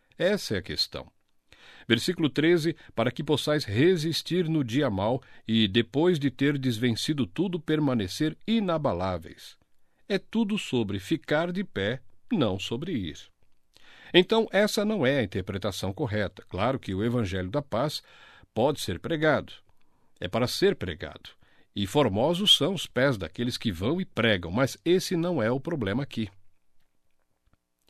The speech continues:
Isso não é evangelismo. Isto é o crente em conflito com Satanás. E ele está dizendo que, porque nossos pés estão calçados com a boa nova da paz, estamos firmes em nossa terra.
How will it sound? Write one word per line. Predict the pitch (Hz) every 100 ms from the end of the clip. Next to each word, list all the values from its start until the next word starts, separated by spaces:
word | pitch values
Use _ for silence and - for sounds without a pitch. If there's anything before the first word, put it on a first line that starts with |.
| _ - - -
Isso | 151 196
não | 190 127
é | 147
evangelismo. | 147 139 135 113 104 120 85 76 - - - - _
Isto | 113 160 - 170
é | 131 139
o |
crente | - - 139 190 185 185
em | 175
conflito | 175 160 - 101 98 113
com | 104 104
Satanás. | - 110 127 104 78 - - _ _ -
E | 90
ele | 117
está | - 135
dizendo | 147 117 113 165 175
que, | - 127 107 - -
porque | 107 95 139
nossos | 127 110 - -
pés | - 95 85 85
estão | 90 - 110
calçados | 117 107 - 113 120 127 127 -
com | 127 120
a | 87
boa | 95 165 147 98
nova | 87 90
da | 117 143
paz, | - 117 127 - -
estamos | 123 - 117 127 -
firmes | - 139 143 147 151 - -
em | 147 139
nossa | 107 90 95 - 131
terra. | 139 135 87